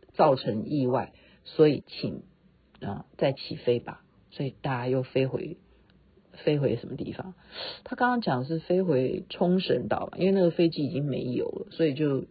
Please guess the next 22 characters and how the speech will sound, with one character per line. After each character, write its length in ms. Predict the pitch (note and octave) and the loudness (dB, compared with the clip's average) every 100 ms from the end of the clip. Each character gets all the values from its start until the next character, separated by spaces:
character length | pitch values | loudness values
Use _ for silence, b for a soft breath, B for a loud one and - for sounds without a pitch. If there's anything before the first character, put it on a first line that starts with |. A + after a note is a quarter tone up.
| _ | _
必 100 | D#3 | -4
须 160 | C#3+ D#3 | -2 0
要 120 | C3+ | 0
加 380 | - D3 C3 C3 | 0 -2 0 -2
油。 300 | B2 - F3 b b b b | -4 -4 -6 b b b b
加 240 | G#3+ G3+ | 6 8
油 180 | F3+ C3+ | 8 6
就 140 | D3 | 4
等 260 | D#3 A2+ A#2 | 0 -2 -4
了 60 | - | -6
三 240 | - C3 | -4 -2
个 100 | B2+ | -2
小 220 | - - | -4 -10
时， 200 | - - F#3+ | -12 -10 -6
然 100 | C#3 | 0
后 80 | |
又 160 | E3 D#3 | 4 4
再 220 | D#3 D#3+ | 4 0
回 240 | D3 A#2 A#2+ | 2 0 2
到 200 | C#3+ B2+ | 0 0
日 220 | C3+ E3 | -2 -4
本。 160 | - | -8